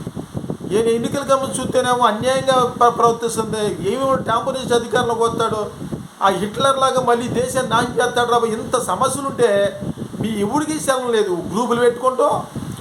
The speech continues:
గ్రూపులో వాక్యాలు మాత్రమే పెట్టండి, ఇంకేం పెట్టబాకండి. ఏం పిచ్చ పనులు ఇవి? ఏం పిచ్చ పనులు? గ్రూపులు ఎందుకు పెట్టుకుంటారు?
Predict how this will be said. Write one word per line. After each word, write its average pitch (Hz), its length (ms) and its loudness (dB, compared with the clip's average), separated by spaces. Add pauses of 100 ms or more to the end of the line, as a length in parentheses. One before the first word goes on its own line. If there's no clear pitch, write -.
(160)
గ్రూపులో 214 580 2 (260)
వాక్యాలు 208 420 2
మాత్రమే 208 380 0
పెట్టండి, 202 500 0 (840)
ఇంకేం 226 360 0
పెట్టబాకండి. 202 600 0
ఏం 233 60 0
పిచ్చ 202 320 -2
పనులు 262 240 4
ఇవి? 262 320 -2 (400)
ఏం 226 100 -4
పిచ్చ - 220 -4
పనులు? 269 300 0
గ్రూపులు 262 240 -2
ఎందుకు 262 160 -2
పెట్టుకుంటారు? 269 540 2